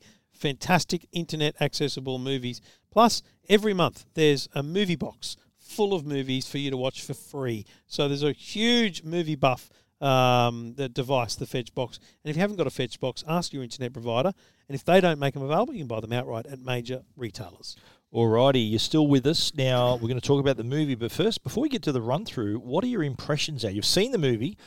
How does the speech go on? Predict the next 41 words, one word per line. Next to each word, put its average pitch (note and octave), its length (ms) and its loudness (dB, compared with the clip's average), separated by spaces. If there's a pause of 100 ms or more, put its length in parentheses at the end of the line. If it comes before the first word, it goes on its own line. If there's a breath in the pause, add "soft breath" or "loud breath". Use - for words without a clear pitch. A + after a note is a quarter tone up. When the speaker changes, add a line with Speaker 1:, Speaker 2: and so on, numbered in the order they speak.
(100)
Speaker 2:
You F3+ 100 6
hadn't A#3 400 6 (200)
sort G3+ 420 10
of D#3 80 8
heard C#3 320 6
much B2 240 2
of G2+ 100 -2
it, C#3 140 -2
did C#3+ 180 -2
you, G#2+ 60 -2
at A#2 160 4
all? G#2+ 220 2
Speaker 1:
No, C3 120 -2 (240)
I C#3+ 40 6
mean, D3 300 -2 (100)
Speaker 2:
Yeah. B2 160 -2 (280)
Speaker 1:
I, E3+ 680 8
no, F3 180 4
I, D#3+ 200 6
I F3 100 4
couldn't F3 400 -4
have D#3 180 0
told D3+ 340 0
you C#3+ 80 -6
what C#3+ 160 2
was B2 120 -4
gonna C3+ 180 4
happen C#3 320 0
in C3 80 -4
this A2+ 100 4
Speaker 2:
Okay. D3 100 -2
Speaker 1:
movie, C3+ 140 0
other B2+ 140 2
than A#2+ 140 -2
obviously A#2+ 300 -4
they're A#2+ 80 -4
gonna A#2 80 -4
go A#2 120 -2
to A#2 40 -2
Speaker 2:
Yeah. C3 120 4
Speaker 1:
Gallipoli. B2+ 360 -2